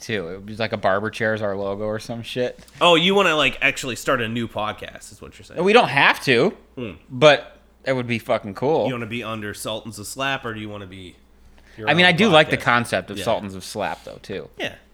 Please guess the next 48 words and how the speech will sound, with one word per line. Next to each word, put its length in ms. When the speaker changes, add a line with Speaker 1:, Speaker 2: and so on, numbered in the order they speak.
Speaker 2:
yeah. 120
Speaker 1:
Well, 160
we'll, 260
Speaker 2:
Well, 180
we're, 200
Speaker 1:
we'll 80
Speaker 2:
we're 160
doing 340
one 280
with, 180
right 240
now 300
where 180
we're 160
gonna 160
do, 240
like, 200
an 80
offshoot. 680
Speaker 1:
Yeah. 280
Speaker 2:
Uh, 600
it's 160
called 520
Sultans 320
of 80
Slap 280
Go 120
to 60
the 80
Movies, 540
and 100
it's 180
where 260
we 500
each, 500
me, 360
Jer-, 420
me, 260
Nate, 320
and 200
Jeremy 280
Bonden, 380
Speaker 1:
Mm-hmm. 440
Speaker 2:
if 120
you 80
remember 320
Jeremy. 320
Speaker 1:
Yeah. 160